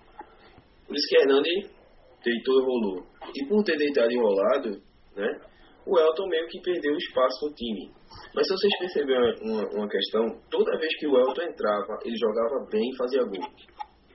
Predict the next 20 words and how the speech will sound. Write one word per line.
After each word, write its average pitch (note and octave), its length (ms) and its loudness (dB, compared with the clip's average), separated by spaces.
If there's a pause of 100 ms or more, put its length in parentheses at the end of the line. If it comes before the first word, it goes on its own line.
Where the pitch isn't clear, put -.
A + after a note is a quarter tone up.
(1400)
Ele B2 200 4
entrou A#2 300 -2
bem A2 160 2 (360)
e A2 120 -14
fez C3 300 0
gol. G2+ 160 -6 (920)
Teve A2+ 220 0
um B2+ 60 0
jogo, C3 260 4
eu C3 60 2
lembro C3 180 2
do C3 80 -4
jogo B2+ 220 -4
do B2 100 -8
Vila B2 300 0
Nova, A2 560 -2
Sport A2+ 380 -6
Vila A2 220 -2
Nova G#2 280 -2
lá, G2+ 460 0